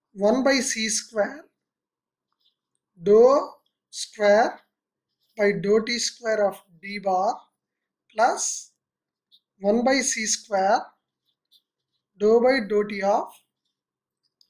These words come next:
rho V bar equal to minus del rho minus del square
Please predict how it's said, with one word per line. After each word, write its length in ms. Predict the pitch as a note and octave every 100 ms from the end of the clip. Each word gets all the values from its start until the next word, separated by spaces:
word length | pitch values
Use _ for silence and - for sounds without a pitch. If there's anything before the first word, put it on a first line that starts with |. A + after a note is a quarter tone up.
| _ _ _ _ _ -
rho 160 | G3+ G#3
V 120 | G#3
bar 300 | G3 F#3+ A3+ - _ _ _ _ _ _ _ _ _ _ _ _ _ _
equal 420 | G#3 A#3 D4+ C4 G3+
to 320 | G3 D#4+ - _ _ _ - - - _ _ _ _ _ _ _ _ G3
minus 840 | F#3+ A3+ C#4 C4 - - - - _ _ _ _ _ _ _ _ _ _ _ _ E3+
del 200 | G3+ A3+
rho 540 | A3 G#3 A3 - - _ _ _ _ _ _ _ _ _ _ _ _ _ _ - _ _ -
minus 720 | F#3+ G3 G#3+ G4 - - - _ _ _ _ _ _ _ _ _ _ _ _ _ _
del 260 | E3+ G#3 A#3
square 600 | - - A#3+ G#3+ -